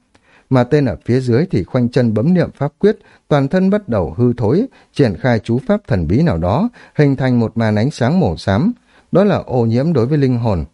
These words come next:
bộc phát về phía Hứa Thanh. Giờ khắc này bốn người ra tay có thể nói là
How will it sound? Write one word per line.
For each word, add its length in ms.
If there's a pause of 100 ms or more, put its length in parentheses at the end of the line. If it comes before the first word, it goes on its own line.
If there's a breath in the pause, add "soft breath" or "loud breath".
bộc 280
phát 240
về 260
phía 180
Hứa 200
Thanh. 280 (1300)
Giờ 160
khắc 260
này 180
bốn 240
người 160
ra 200
tay 280
có 100
thể 160
nói 260
là 220